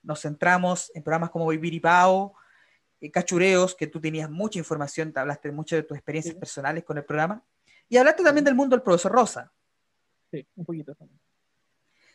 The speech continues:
Speaker 1: Que también es otro programa, y también tocamos ahí el, la transformación del mundo del profesor Rosa a, a lo que terminó siendo con el video prohibido, de cómo se transformó en este material de culto.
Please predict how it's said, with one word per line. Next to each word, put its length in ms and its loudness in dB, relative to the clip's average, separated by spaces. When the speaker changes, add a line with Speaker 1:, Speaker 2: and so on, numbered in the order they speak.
Speaker 1:
Que 100 -4
también 240 0
es 80 2
otro 200 2
programa, 260 2
y 80 -6
también 300 -4
tocamos 340 0
ahí 260 -2
el, 220 -12
la 180 -8
transformación 580 -10
del 120 -8
mundo 240 -10
del 100 -6
profesor 360 -6
Rosa 420 -2
a, 340 4
a 120 0
lo 120 0
que 80 -4
terminó 260 -4
siendo 220 -6
con 120 -4
el 80 -8
video 240 -4
prohibido, 840 0
de 120 -10
cómo 220 -4
se 120 -10
transformó 540 -8
en 100 -10
este 220 -14
material 440 -6
de 140 -8
culto. 500 -4